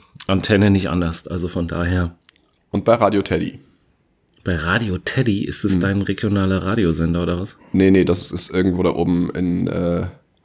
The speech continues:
Speaker 2: in den neuen Bundesländern.
Speaker 1: Okay.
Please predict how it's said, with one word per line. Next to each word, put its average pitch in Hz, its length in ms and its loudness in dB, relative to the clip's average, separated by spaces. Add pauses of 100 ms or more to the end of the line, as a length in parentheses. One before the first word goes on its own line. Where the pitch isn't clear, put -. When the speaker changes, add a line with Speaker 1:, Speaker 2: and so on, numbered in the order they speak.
(520)
Speaker 2:
in 90 120 2
den 85 140 6
neuen 85 240 4
Bundesländern. 80 600 -2 (880)
Speaker 1:
Okay. 85 300 0